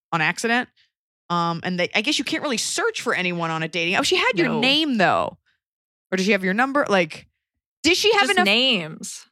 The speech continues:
Speaker 1: Okay, if she has not enough info at all to find you otherwise, I say just go anyway. Why waste a night that you carved out? And it's weirder
Speaker 2: Go
Speaker 1: if she
Speaker 2: just to see
Speaker 1: goes.
Speaker 2: what happens.
Speaker 1: Yeah, it's even weirder if she goes. She's like, "I wasn't gonna see him. I was just gonna see if he was there."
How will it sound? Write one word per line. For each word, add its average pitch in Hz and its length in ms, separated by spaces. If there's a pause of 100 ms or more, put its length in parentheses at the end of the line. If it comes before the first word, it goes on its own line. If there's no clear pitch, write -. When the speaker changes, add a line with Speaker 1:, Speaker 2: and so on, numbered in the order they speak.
(140)
Speaker 1:
Okay, 185 200
if 202 80
she 285 100
has 269 160
not 247 260
enough 294 240
info - 380
at 170 160
all 170 400 (200)
to 196 120
find 175 360
you 190 180
otherwise, 190 720 (840)
I 359 100
say 339 240
just 233 240
go 185 240
anyway. 156 440
Why 196 280
waste 214 380
a 175 60
night 170 280
that 175 100
you 147 120
carved 147 420
out? 135 340 (140)
And 233 400 (960)
it's 226 140
weirder 339 320
Speaker 2:
Go 277 100
Speaker 1:
if 349 80
she 359 220
Speaker 2:
just 330 60
to 160 100
see 277 80
Speaker 1:
goes. 240 80
Speaker 2:
what - 100
happens. - 800
Speaker 1:
Yeah, 90 220
it's - 220
even 269 200
weirder 175 240
if 139 80
she 190 240
goes. 123 260
She's - 100
like, 170 140
"I 127 40
wasn't 180 260
gonna 175 160
see 208 260
him. 190 160
I - 100
was - 100
just - 60
gonna - 140
see 175 220
if 143 80
he 147 100
was 151 300
there." - 260